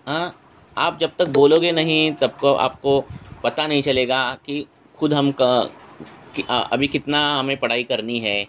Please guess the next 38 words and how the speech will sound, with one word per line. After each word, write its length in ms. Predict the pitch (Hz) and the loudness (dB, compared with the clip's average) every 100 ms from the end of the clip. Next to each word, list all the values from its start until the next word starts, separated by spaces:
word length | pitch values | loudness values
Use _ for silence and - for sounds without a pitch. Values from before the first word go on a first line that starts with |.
| _ _ | _ _
कितनी 220 | - 139 | -8 -2
बची 340 | 123 113 - 123 | 0 0 0 0
है, 180 | 113 110 | 0 -2
कितनी 280 | 107 131 | -4 -8
करनी 360 | 123 113 107 127 | -2 -2 0 0
चाहिए, 400 | 120 107 107 104 | 2 2 4 2
कितने 560 | - - - 117 127 131 | 0 -18 -8 -4 -2 0
हम 200 | 135 120 | 0 0
बराबर 360 | 113 113 110 | 0 0 0
है, 80 | 107 | -2
Confidence 480 | - 131 131 170 170 | -2 -4 -4 -6 -2
कैसे 260 | 147 143 | -2 0
built 240 | 127 117 104 | 0 0 2
होगा, 260 | 92 87 - - - - | 2 0 -4 -18 -14 -4
है 60 | 147 | -2
ना? 160 | 147 - - - - | -2 -6 -20 -20 -14
इसलिए 440 | 135 - 175 196 185 | -6 0 0 0 -4
केस 480 | - - 160 180 170 | -8 -6 0 0 2
discussion 640 | 165 - 170 175 170 156 | -2 0 0 2 0 0
ये 420 | 139 175 180 175 - | 0 2 2 -2 -4
अच्छा 380 | 123 - 175 175 | -10 -8 -4 -2
ये 240 | 156 151 | -2 0
रहता 260 | 151 139 151 | 0 0 0
है 120 | 147 | -2
कि 180 | 147 165 | 0 -2
आपको 580 | - 131 - 147 156 - - 110 | 0 -2 -2 0 0 -2 -6 -4
variety 420 | 139 160 170 165 | -2 0 2 0
of 20 | - 160 | 2 -2
cases 280 | 147 147 | 0 2
मिलते 220 | 147 127 143 | 2 2 2
हैं, 80 | |
variety 380 | 123 127 139 143 | 2 0 0 -2
of 220 | 143 120 | -2 -4
angle 220 | 120 135 139 | 2 4 4
आप 120 | 139 | 0
सोच 240 | - 123 | -4 -6
सकते 360 | 120 131 - 123 | -4 -6 -2 0
हैं, 220 | 123 123 | 0 -2